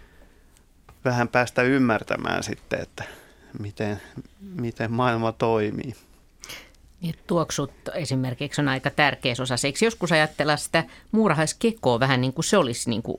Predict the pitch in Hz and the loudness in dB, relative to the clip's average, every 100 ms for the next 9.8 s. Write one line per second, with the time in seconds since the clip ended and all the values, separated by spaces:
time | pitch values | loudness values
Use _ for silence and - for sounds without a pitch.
0 | - - 151 - 117 170 131 127 123 113 | -8 0 0 4 4 6 6 6 4 4
1 | 110 110 113 117 104 - - - - 254 | 4 2 0 -2 -2 -6 -16 -14 0 0
2 | 139 - - 123 127 113 110 113 110 107 | 0 -10 -6 0 0 0 2 2 4 2
3 | 110 110 107 107 - 113 117 113 110 - | 2 2 2 -2 -6 -4 -2 -2 -4 -10
4 | _ - - _ - - - 131 123 - | _ -20 -20 _ -20 -20 -4 2 2 4
5 | 123 113 131 120 110 - 113 117 110 - | 4 4 2 0 -2 -4 -2 0 0 0
6 | 117 117 - 127 117 107 - 113 104 104 | -2 -2 2 2 4 2 -2 -4 -2 -2
7 | 104 104 101 - _ _ - - - _ | -2 -4 -6 -16 _ _ -20 -20 -20 _
8 | - - - _ - - - - - 131 | -20 -20 -20 _ -20 -20 -20 -20 -2 4
9 | 131 120 113 107 104 - - | 4 4 0 0 -4 -8 -2